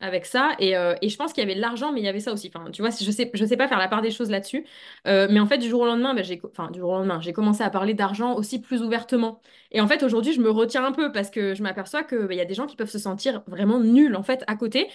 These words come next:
Quand je dis, « Ah ouais, bah, c'est trop cool, ah, bah, je sais pas, j'ai gagné cent mille euros le mois dernier. » Enfin, voilà, des trucs comme ça qui me paraissent aujourd'hui normaux parce que j'ai plus de tabou avec ça.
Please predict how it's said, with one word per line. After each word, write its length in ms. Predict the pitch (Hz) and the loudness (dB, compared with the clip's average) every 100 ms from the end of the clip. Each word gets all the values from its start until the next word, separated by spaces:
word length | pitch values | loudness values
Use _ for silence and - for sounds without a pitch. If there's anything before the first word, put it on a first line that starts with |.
| - - | -20 -6
Quand 120 | 254 | 0
je 60 | 240 | 0
dis, « 80 | 254 294 | 0 0
Ah 100 | 339 | -2
ouais, 80 | 415 | 0
bah, 80 | 330 | -2
c'est 60 | |
trop 160 | - 285 | -2 -4
cool, 240 | 285 339 | -2 -2
ah, 140 | 277 277 | 0 0
bah, 80 | 240 | -2
je 60 | |
sais 40 | 240 | -2
pas, 220 | 277 233 | -4 -2
j'ai 80 | 202 | -2
gagné 340 | 202 247 214 | -2 -2 -2
cent 140 | 208 | -4
mille 100 | 254 262 | -4 -2
euros 240 | 233 262 | -2 -2
le 100 | 202 | -2
mois 120 | 208 | -2
dernier. » 420 | 214 233 220 233 180 | -4 -4 -4 -4 -6
Enfin, 120 | 190 | -6
voilà, 140 | 185 214 | -4 -6
des 120 | 160 | -6
trucs 160 | - | -4
comme 100 | 220 | -4
ça 120 | 226 262 | -2 -2
qui 120 | 233 | 0
me 40 | |
paraissent 320 | 226 226 240 | 0 0 -2
aujourd'hui 340 | 226 208 208 226 | -2 -4 -4 -4
normaux 300 | 226 233 262 | -2 -2 -2
parce 140 | 185 | -4
que 80 | - | -8
j'ai 100 | 185 | -10
plus 140 | 277 | -8
de 60 | 294 | -4
tabou 300 | 254 214 220 | 0 2 2
avec 180 | 175 170 | 0 -2
ça. 220 | - 311 | -2 -2